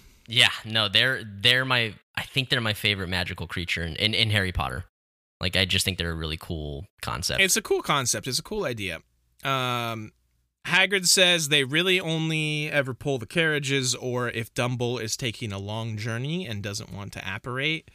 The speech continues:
Speaker 2: I don't know if that's important, but I found that interesting. Like, is he just too lazy to apparate <laughs> sometimes and just wants to fly on one of these fucking Skeletor horses?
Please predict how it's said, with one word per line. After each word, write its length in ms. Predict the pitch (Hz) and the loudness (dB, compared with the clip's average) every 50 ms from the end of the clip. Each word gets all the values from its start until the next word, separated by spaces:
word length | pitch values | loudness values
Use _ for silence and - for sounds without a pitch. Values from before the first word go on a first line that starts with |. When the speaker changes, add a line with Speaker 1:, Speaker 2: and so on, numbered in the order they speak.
| - - - _ _ _ _ _ | -20 -20 -20 _ _ _ _ _
Speaker 2:
I 60 | 107 | -10
don't 120 | 101 107 101 | -10 -8 -8
know 60 | 101 | -10
if 80 | - | -10
that's 540 | - 107 101 98 - - - - - - - - - _ | -10 -8 -8 -8 -6 -4 -4 -4 -4 -6 -8 -14 -16 _
important, 560 | 113 107 - - 117 107 85 104 117 117 107 | -12 -12 -10 -8 -8 -8 -8 -8 -8 -8 -8
but 100 | 104 95 | -8 -8
I 80 | 92 95 | -10 -10
found 240 | - - 95 95 95 | -10 -10 -10 -10 -10
that 140 | 95 - | -10 -10
interesting. 580 | - 104 - 110 101 - - 117 113 113 110 110 | -10 -10 -10 -10 -10 -8 -6 -6 -6 -6 -6 -6
Like, 300 | 101 101 101 - - - _ _ | -8 -8 -10 -12 -14 -20 _ _
is 140 | - 117 107 - | -8 -8 -6 -6
he 100 | 196 185 | -6 -8
just 200 | 98 98 - - | -8 -6 -6 -4
too 120 | - 120 104 | -4 -6 -6
lazy 380 | 101 101 95 104 107 107 107 | -6 -6 -6 -6 -6 -6 -6
to 80 | 98 98 | -8 -8
apparate 680 | 92 92 95 104 - 120 110 110 110 110 120 117 - _ | -6 -6 -6 -6 -6 -8 -8 -6 -4 -4 -6 -6 -10 _
<laughs> 60 | _ | _
sometimes 760 | 127 - - - - 139 - - 160 185 190 - 180 208 202 - | 2 4 4 2 -2 -8 -2 2 4 4 4 2 -2 -4 -4 -4
and 140 | 185 190 190 | -4 -4 -6
just 280 | - 196 - - - | -6 -6 -8 -12 -12
wants 380 | 131 - 185 170 - - - - | -4 -2 -2 0 4 2 2 2
to 240 | - 151 156 143 - | 2 0 0 0 -2
fly 1000 | 147 220 - - - - - - - - - - - - 135 131 135 147 151 160 160 | -6 -10 -8 -8 -8 -8 -8 -10 -12 -14 -8 -6 -4 0 2 2 4 6 6 6 6
on 140 | 160 160 156 | 6 4 4
one 120 | 160 160 | 2 0
of 80 | 160 160 | 2 4
these 260 | 156 156 156 151 147 143 | 4 4 4 2 -2 -2
fucking 320 | - - 151 143 - 147 | 2 2 2 2 2 2
Skeletor 680 | 143 - - - 151 147 147 156 - 175 160 165 170 175 | 2 2 4 4 4 4 4 2 0 0 0 2 2 2
horses? 640 | 170 170 175 175 - - 180 180 185 185 190 - | 2 2 0 0 0 -2 -2 -2 -2 0 -2 -2